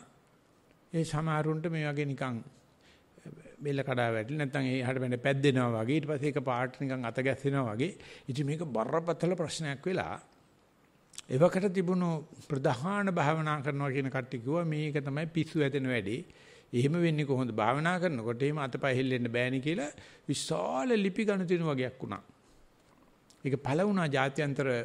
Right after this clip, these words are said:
බෞද්ධ සම්-, මේ, අ, සංගරාවල. ලංකාවෙන් තමයි ඒකට ගැහුවේ, කෙලින්ම ගැහුවේ. මොකද ලංකාවේ ඉන්න හොඳට ලියන්න පුළුවන් භාෂාව දන්න කට්ටිය.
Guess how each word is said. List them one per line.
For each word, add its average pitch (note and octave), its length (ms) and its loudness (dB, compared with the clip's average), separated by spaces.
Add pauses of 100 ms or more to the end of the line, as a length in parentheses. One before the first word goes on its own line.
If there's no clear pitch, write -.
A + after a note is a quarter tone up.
බෞද්ධ C3+ 320 0
සම්-, A#2+ 540 -4
මේ, G#2 340 -6 (680)
අ, - 140 -8 (760)
සංගරාවල. C3 600 2 (1080)
ලංකාවෙන් D#3+ 460 4
තමයි D3+ 180 0
ඒකට C3 180 0
ගැහුවේ, C#3 240 2
කෙලින්ම D3 320 0
ගැහුවේ. G#2 420 -2 (320)
මොකද D3+ 200 -4
ලංකාවේ C#3 480 2
ඉන්න C#3+ 120 0
හොඳට C3+ 380 0
ලියන්න B2 420 -2
පුළුවන් E3 420 -4
භාෂාව C3 520 -2
දන්න C3+ 320 0
කට්ටිය. B2+ 420 -4